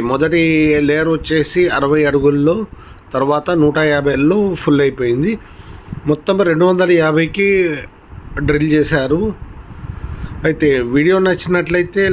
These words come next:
లైక్, షేర్ చేయండి. తర్వాత ఛానల్ కొత్త అయితే మరిన్ని వీడియోస్, అప్డేట్స్, తర్వాత రైతు ఇంటర్వ్యూస్, ఫుల్ వీడియోస్ కోసం ఛానల్ని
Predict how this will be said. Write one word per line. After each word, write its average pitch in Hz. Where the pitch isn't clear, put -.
లైక్, 156
షేర్ 156
చేయండి. 147
తర్వాత 151
ఛానల్ 165
కొత్త 175
అయితే 165
మరిన్ని 165
వీడియోస్, 160
అప్డేట్స్, 151
తర్వాత 139
రైతు 135
ఇంటర్వ్యూస్, 139
ఫుల్ 143
వీడియోస్ 135
కోసం 127
ఛానల్ని 135